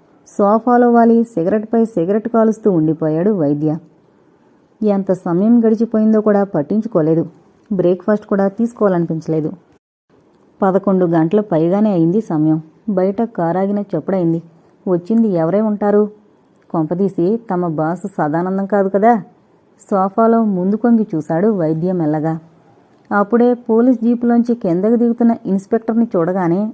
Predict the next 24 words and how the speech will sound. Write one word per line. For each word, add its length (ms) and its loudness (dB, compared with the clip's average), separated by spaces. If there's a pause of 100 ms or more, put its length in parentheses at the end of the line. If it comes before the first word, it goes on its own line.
అతని 320 -4
గుండె 340 0
దడదళ్లాడింది. 800 -2 (600)
ఇన్స్‌పెక్టర్ 520 0
భరద్వాజ 540 0
లోపలికొచ్చాడు. 800 -2 (480)
వైద్యకు 480 0
ముచ్చెమటలు 520 0
పట్టసాగాయి. 640 -4 (840)
"హలో 220 4
ఇన్స్‌పెక్టర్, 580 -2 (540)
దారి 280 0
తప్పొచ్చినట్లున్నారు?" 880 2 (540)
చెదిరిపోయిన 500 2
ధైర్యాన్ని 500 2
కూడగట్టుకుని 800 -2 (180)
అతి 220 -2
కష్టం 460 -4
మీద 160 2
ముఖంపై 580 0
నవ్వు 240 0
తెచ్చుకుంటూ 480 0
అడిగాడు 360 0
వైద్య. 500 -2